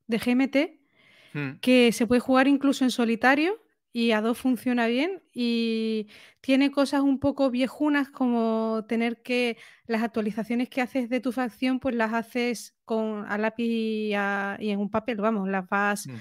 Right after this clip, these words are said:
Speaker 1: eh, marcando y tal, pero, joder, es un juego diferente y que me gustó, ¿eh?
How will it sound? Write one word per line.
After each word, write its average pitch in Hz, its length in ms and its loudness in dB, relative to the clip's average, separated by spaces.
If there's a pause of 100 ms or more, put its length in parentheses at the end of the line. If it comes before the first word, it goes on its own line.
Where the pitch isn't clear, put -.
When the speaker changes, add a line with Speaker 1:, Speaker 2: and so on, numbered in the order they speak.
(280)
Speaker 1:
eh, 214 340 -2
marcando 220 460 0
y 214 60 -2
tal, 269 220 2 (400)
pero, 226 380 4
joder, 277 340 0
es 247 100 -2
un 254 120 2
juego 285 200 4
diferente 240 600 0
y 302 60 -2
que 311 200 0
me 277 120 2
gustó, 254 360 -4
¿eh? 233 160 -6